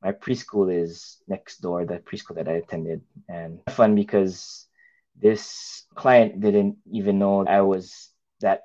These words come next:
kid that was babysat by their mom forty-five years ago. So that's always good fun. And so they found me in a roundabout referral type way. But yeah, if anybody's interested, we're listed at, uh, eight hundred forty-eight thousand.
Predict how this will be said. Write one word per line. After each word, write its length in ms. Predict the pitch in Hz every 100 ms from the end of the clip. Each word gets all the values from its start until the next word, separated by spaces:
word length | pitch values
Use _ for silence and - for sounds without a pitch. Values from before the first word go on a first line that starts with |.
| _ -
kid 260 | 117 92
that 120 | 98
was 140 | 85 87
babysat 540 | 92 90 - 95 87 - _ -
by 140 | 92
their 340 | 90 92 90 - _ _ _
mom 460 | 98 90 87 87 - _ _ _ _ _ _ _ _ _ _ - - -
forty-five 500 | 107 92 95 87 82
years 200 | 85 80
ago. 280 | 76 69 73 -
So 400 | 80 80 - _ 98
that's 220 | 92 92
always 480 | 82 82 - - -
good 140 | -
fun. 240 | - 69 76
And 180 | 78 -
so 100 | 80
they 180 | 95
found 360 | - 92 85 92
me 180 | 92 87
in 100 | 85
a 120 | 76 _ _ _ _
roundabout 680 | 104 98 98 90 90 90 - _ _ -
referral 380 | - 87 85 82
type 260 | 82 -
way. 260 | 62 53 - _
But 100 | 143
yeah, 100 | 196
if 100 | -
anybody's 360 | 117 113 117 113
interested, 420 | 107 120 104 -
we're 260 | - - 104
listed 260 | 104 - 101
at, 220 | 95 90
uh, 60 | -
eight 100 | 113
hundred 380 | 113 110 101 98 _
forty-eight 500 | _ 104 98 92 -
thousand. 500 | - - - 55